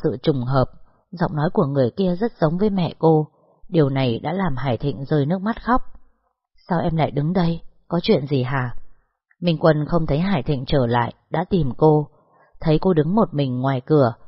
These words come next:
anh mới lên tiếng hỏi. Hải Thịnh đưa tay lau vội nước mắt, rồi quay người trở vào. Cô cố tình không nhìn Minh Quân, vì không muốn anh biết cô khóc.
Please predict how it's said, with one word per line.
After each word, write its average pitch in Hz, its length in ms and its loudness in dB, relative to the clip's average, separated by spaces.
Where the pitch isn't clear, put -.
anh 165 180 -2
mới 151 120 0
lên 180 220 0
tiếng 156 200 0
hỏi. 180 340 0
Hải 151 180 -2
Thịnh 139 300 0
đưa 165 160 2
tay 160 240 -2
lau 151 180 0
vội 147 260 2
nước 185 200 -2
mắt, 214 200 -2
rồi 151 320 2
quay 185 200 0
người 143 240 2
trở 123 220 2
vào. 123 360 0
Cô 165 180 4
cố 151 220 4
tình 151 220 2
không 170 220 0
nhìn 135 220 -2
Minh 156 200 -2
Quân, 160 260 0
vì 151 240 2
không 160 280 -2
muốn 143 160 0
anh 180 220 -2
biết 220 240 2
cô 147 160 2
khóc. 226 240 0